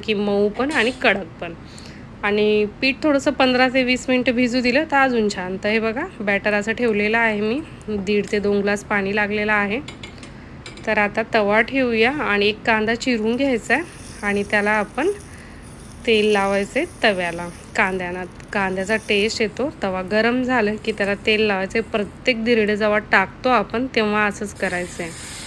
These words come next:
तर बघा एकदम पातळ असं सारण टाकून घ्यायचं आहे पसरून, आणि मग कॉटनचा कपडा किंवा एखादा पेपर घ्यायचा आहे आणि त्याच्यानं थोडंसं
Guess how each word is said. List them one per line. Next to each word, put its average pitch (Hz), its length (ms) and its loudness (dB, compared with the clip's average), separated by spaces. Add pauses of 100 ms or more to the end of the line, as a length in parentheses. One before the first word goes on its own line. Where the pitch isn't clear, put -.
(340)
तर 220 60 -2
बघा 214 260 0 (400)
एकदम 214 460 -2
पातळ 220 560 2
असं 226 360 2 (1200)
सारण 202 300 0 (100)
टाकून 208 420 0
घ्यायचं 226 320 2
आहे 240 80 2
पसरून, 240 600 0
आणि 202 220 0
मग 202 140 2 (140)
कॉटनचा 226 440 0
कपडा 226 500 0
किंवा 220 320 0
एखादा 208 320 0
पेपर 214 520 -2
घ्यायचा 247 360 -2
आहे 233 100 0
आणि 202 200 -2
त्याच्यानं 202 440 -2
थोडंसं 226 680 0